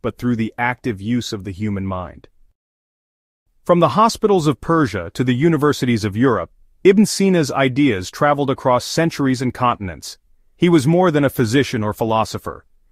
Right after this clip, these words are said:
He was a bridge between worlds of knowledge. His writings shaped medicine, influenced philosophy, and inspired generations of thinkers who came after him. Even today, a thousand years later,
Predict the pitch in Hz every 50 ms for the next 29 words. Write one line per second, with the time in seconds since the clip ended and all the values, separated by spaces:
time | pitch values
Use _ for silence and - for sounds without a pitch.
0 | _ _ _ - 196 202 208 165 190 156 127 175 196 196 165 127 98 90 - 127
1 | 113 - - 139 131 123 117 110 120 139 139 139 139 120 107 120 101 113 117 120
2 | 113 107 95 82 78 82 - - - _ _ _ _ _ _ - 147 131 113 139
3 | 170 175 180 175 180 175 160 - - - 156 143 - - 120 123 131 131 123 113
4 | - - 98 80 82 - _ _ _ - 156 156 151 - 160 151 143 135 127 -
5 | - - 131 127 127 131 123 - - 107 - 101 95 95 - _ _ _ _ -
6 | 117 120 113 113 - - - 131 131 127 120 110 - 139 147 156 147 139 135 139
7 | 131 - 139 117 95 107 90 - - 143 135 - - 95 87 - - 104 - -
8 | 117 110 113 117 117 - - 110 95 90 82 - - _ _ _ _ _ _ -
9 | 165 180 202 190 - 151 131 147 147 123 95 82 73 - _ _ - 110 - -
10 | 143 131 139 139 123 131 127 123 123 120 110 120 127 123 110 101 92 90